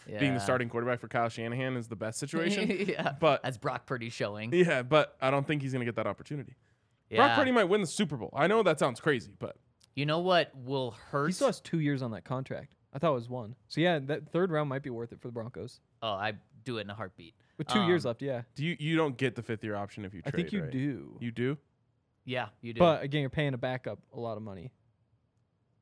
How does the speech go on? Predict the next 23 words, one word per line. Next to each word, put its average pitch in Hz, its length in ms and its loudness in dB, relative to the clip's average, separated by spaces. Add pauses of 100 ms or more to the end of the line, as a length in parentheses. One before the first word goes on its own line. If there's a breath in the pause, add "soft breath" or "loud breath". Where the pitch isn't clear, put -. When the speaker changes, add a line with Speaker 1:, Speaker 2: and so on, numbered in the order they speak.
Speaker 3:
If 135 100 -8
you 143 100 2
Speaker 1:
If 147 120 2
Speaker 3:
do 131 60 -4
Speaker 1:
he's 113 60 -4
Speaker 3:
that. - 60 -10
Speaker 1:
your 107 80 -6
backup. 117 300 -8 (140)
Speaker 3:
It's - 100 -16
like 123 120 -4
eighteen. 123 320 -6
Speaker 2:
Mm, 123 80 -6
Speaker 3:
Yeah, 170 220 4
but 143 140 -2
I, 160 40 0
Speaker 2:
yep. 165 100 0
Speaker 3:
you 170 60 0
can't 196 160 0
really 185 160 2
get 160 140 2
rid 170 120 0
of 147 100 0
Russ. 175 360 -2